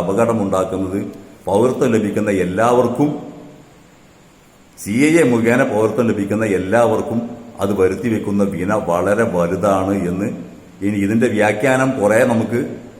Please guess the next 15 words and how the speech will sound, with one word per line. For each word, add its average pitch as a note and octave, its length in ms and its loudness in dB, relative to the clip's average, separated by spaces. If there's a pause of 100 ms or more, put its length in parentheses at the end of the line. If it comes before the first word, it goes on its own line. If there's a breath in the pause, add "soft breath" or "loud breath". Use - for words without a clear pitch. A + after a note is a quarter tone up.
(180)
വിശദീകരണങ്ങളായിട്ട് A2+ 1120 2
പറയാൻ G2+ 360 2
കഴിയും, G2 300 0
പക്ഷെ G2+ 200 -2
അതിലേക്കൊന്നും G2+ 480 -2
കടക്കുന്നില്ല. F2+ 500 -2 (1900)
ഇത്രയും C#3 440 2
പറഞ്ഞതുകൊണ്ട് A#2+ 600 2
തന്നെ A2+ 180 6 (140)
ഈ - 20 2 (120)
കാര്യത്തിൻ്റെ A2+ 600 2 (720)
വിന A2 220 2 (200)
എത്രമാത്രമാണ് A#2+ 800 0 (140)
എന്ന് G#2 200 0
നിങ്ങൾക്ക് G2+ 360 0